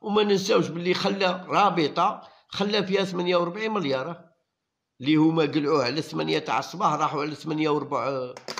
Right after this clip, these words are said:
راحوا يجروا الكونت. وما تنساوش ثمانية وأربعين مليار اللي الرابطة في عهد قرباج كانت شاكية ل-، بال-، بالإذاعة اللي كان حاكمها حداد، ومازال لليوم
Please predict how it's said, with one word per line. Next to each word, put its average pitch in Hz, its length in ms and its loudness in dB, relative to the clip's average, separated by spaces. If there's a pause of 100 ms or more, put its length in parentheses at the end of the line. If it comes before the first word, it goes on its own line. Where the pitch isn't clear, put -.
(120)
راحوا 135 260 0
يجروا 135 300 -2
الكونت. 101 380 -8 (800)
وما 156 180 0
تنساوش 175 500 0
ثمانية 175 320 0
وأربعين 170 360 -2
مليار 185 500 -2 (300)
اللي 151 160 2
الرابطة 175 760 2 (200)
في 160 220 2
عهد 175 420 0 (240)
قرباج 165 400 -2
كانت 160 240 -2
شاكية 170 480 0
ل-، 160 260 -2
بال-، 156 480 -2
بالإذاعة 156 540 -2
اللي 180 140 -4
كان - 200 -4
حاكمها 151 400 -4
حداد، 143 520 -4 (180)
ومازال 147 380 0
لليوم 180 560 -4